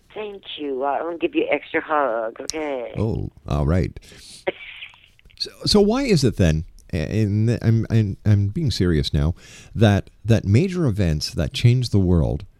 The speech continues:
Speaker 2: sometimes are not picked up by, by psychics?
Speaker 1: Uh, well, again, it depends on the individuals. Remember how I can turn it down,
Speaker 2: Yeah.
Speaker 1: and then if I'm working, I, I turn it up, but it's,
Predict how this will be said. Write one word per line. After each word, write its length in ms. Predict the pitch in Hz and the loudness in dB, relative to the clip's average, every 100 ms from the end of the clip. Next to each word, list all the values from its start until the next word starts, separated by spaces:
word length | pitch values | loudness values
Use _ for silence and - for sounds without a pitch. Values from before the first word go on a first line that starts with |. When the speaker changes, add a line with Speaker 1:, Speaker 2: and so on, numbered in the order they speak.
| _ _ _ _ - | _ _ _ _ -6
Speaker 2:
sometimes 640 | - 127 147 123 131 120 | 0 2 2 2 2 0
are 80 | 87 | 0
not 260 | 85 98 - | 0 0 -2
picked 240 | 95 - | -2 0
up 140 | 78 - | -2 -2
by, 340 | 73 71 71 62 _ _ _ _ - | -2 0 0 -4 _ _ _ _ -4
by 120 | 78 | -2
psychics? 520 | 73 64 64 - - - - - | -2 -2 -4 -6 -10 -12 -8 -2
Speaker 1:
Uh, 140 | 185 - | 0 4
well, 180 | 240 - - | 4 4 -4
again, 440 | 202 - 240 247 - | -4 -2 0 0 0
it 260 | - 208 - | 2 2 -2
depends 440 | 202 - 220 202 | -10 -6 -8 -4
on 100 | 196 | -4
the 80 | 185 | -4
individuals. 960 | - 185 170 - 196 - 151 117 90 - - - - - | -4 -4 -4 2 2 2 -6 -6 -8 -10 -20 -20 -20 -4
Remember 360 | 180 190 190 208 | -2 0 0 -2
how 240 | - 170 | 0 -2
I 80 | 180 | 0
can 220 | 175 165 | -2 -6
turn 260 | - 190 185 | -6 -4 -2
it 160 | 165 | -2
down, 480 | - 175 175 180 - 160 | 0 2 2 2 2 -2
Speaker 2:
Yeah. 40 | - - - | -12 -12 -6
Speaker 1:
and 100 | 165 | 0
then 120 | 190 | 2
if 100 | 185 | 2
I'm 200 | 165 160 | 2 2
working, 460 | 160 185 208 180 160 | 2 2 2 -4 -2
I, 180 | 139 143 | 0 0
I 200 | 87 131 - - | 2 0 0 -2
turn 200 | 190 175 | 0 2
it 100 | 170 | 2
up, 180 | 190 | 2
but 140 | - 147 | 2 0
it's, 140 | 143 | -2